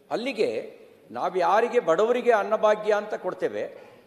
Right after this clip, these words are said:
ಅವ್ರಿಗೆ ಬಡವರಿಗೆ ತಲುಪ್ತಾ ಇಲ್ಲ ಅಥವಾ ಬಡವರಿಗೆ ಬೇಕಾಗಿಲ್ಲ.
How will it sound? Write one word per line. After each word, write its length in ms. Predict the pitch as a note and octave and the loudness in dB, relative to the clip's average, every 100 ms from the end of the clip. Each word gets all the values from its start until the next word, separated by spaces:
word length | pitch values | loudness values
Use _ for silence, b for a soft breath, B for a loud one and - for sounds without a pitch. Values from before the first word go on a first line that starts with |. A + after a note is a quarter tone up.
| _ - | _ -4
ಅವ್ರಿಗೆ 260 | G3+ C4 D#3 | -4 -2 2
ಬಡವರಿಗೆ 440 | G#3 C#4 C#4+ - | 2 2 -2 2
ತಲುಪ್ತಾ 340 | A3+ A3 G3+ | 2 4 2
ಇಲ್ಲ 180 | D3+ F#2+ | 2 0
ಅಥವಾ 440 | - - - C#4 C#4+ | -10 -8 0 4 6
ಬಡವರಿಗೆ 340 | C#4 C#4+ G#3 | 6 6 4
ಬೇಕಾಗಿಲ್ಲ. 460 | G#3 G#3 D3+ G2+ | 4 4 2 -2